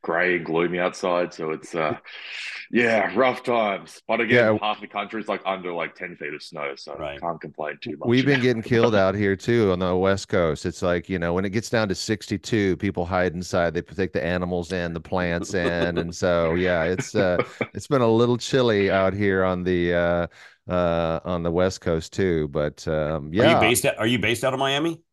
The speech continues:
Speaker 3: Is that where you're based
Speaker 1: Right.
Speaker 3: yourself?
Speaker 1: Yeah, right now I am. I've been here for the last, I wanna say six, six-ish months.
Speaker 3: Okay.
Speaker 1: So, um, yeah, it's, this is probably the most similar place to Australia, so I feel very at
Speaker 3: And,
Speaker 1: home.
Speaker 3: and you got
Speaker 1: Weather-wise,
Speaker 3: accom-,
Speaker 1: I mean.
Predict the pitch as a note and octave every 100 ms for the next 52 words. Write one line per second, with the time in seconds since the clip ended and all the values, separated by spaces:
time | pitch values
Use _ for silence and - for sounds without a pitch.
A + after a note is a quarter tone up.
0 | - F2+ G2+ G2+ G2+ G#2+ - C3 C3 C3
1 | - - A#2 A#2 G2+ A#2 B2 G#2+ G#2+ G2+
2 | F#2+ F#2+ A#2 A2 A#2 A2 G#2+ G2+ G2+ G2
3 | G2 - G2+ C#3 - B2 G#2+ G2+ - B2
4 | - - - - - A#2 A#2+ - A2+ C#3+
5 | - - _ _ - E2+ F2 F2+ F#2 F2+
6 | F2+ F2+ F2 - G#2 F2+ - - G#2 B2
7 | - A#2 G2 F2+ E2+ D#2 F2 E2 - -
8 | - F2 E2 D#2+ E2 D#2 E2 D#2+ D#2 D2+
9 | C#2+ C#2 D#2 C#2+ - E2+ D#2+ D2+ _ _
10 | _ _ - D2+ C#2+ D2 C#2+ C2+ G2 A2+
11 | G#2 G#2+ D2+ A#2+ D2+ D2+ D2+